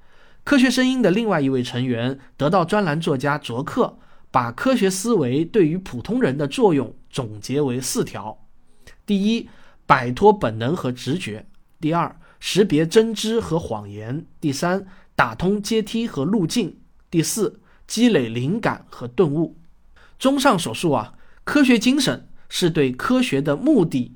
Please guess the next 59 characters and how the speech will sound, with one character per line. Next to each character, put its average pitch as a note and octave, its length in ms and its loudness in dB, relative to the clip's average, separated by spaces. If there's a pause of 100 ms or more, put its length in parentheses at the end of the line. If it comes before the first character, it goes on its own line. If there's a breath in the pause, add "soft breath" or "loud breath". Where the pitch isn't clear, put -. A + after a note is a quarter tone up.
(120)
方 G#3+ 300 0
法 D3 360 -8
和 A#2 240 -10
思 G#3 240 0
维 E3 180 4
模 B2+ 240 -2
式 D#3 240 -4
的 A#2 240 -8 (160)
概 D3+ 220 -4
括， - 340 -8 (540 soft breath)
它 C#4+ 180 4
与 D#3 180 4
一 D#3+ 120 0
个 B3+ 120 4
人 D#3+ 240 0
掌 B2 280 -4
握 D#3+ 180 2
的 C3 80 -2
科 B2+ 180 -2
学 A#3 140 0
知 B3 240 -4
识 F3+ 160 -2
的 C3 120 -2
多 B3 280 0
少 - 320 -8 (180)
并 A3+ 240 0
没 A#2+ 180 -4
有 B2 140 -4
正 D#3 260 -2
比 A#2+ 140 -14
关 C3+ 280 -4
系。 C3+ 280 -10 (520 soft breath)
高 C4+ 280 6
级 G3 180 -2
知 G#3+ 140 -4
识 G#3+ 120 0
分 G#3+ 240 0
子 A#2+ 300 -10 (120)
也 D3 200 4
可 C#3+ 200 -6
能 A2 200 -8
并 E3+ 240 -4
不 C3+ 140 -2
具 C3+ 180 -2
备 A#2+ 260 -4
足 A2+ 220 -10
够 C3 240 -2
的 G#2+ 140 -8
科 - 180 -8
学 C3 140 -6
精 E3+ 240 -6
神。 F#3 240 -8 (720 soft breath)
但 A#3+ 160 6
我 E3 80 4
们 C3 120 0
认 F#3 160 2
为， C3+ 320 2 (260 loud breath)
科 D#4+ 240 2
学 B2+ 440 0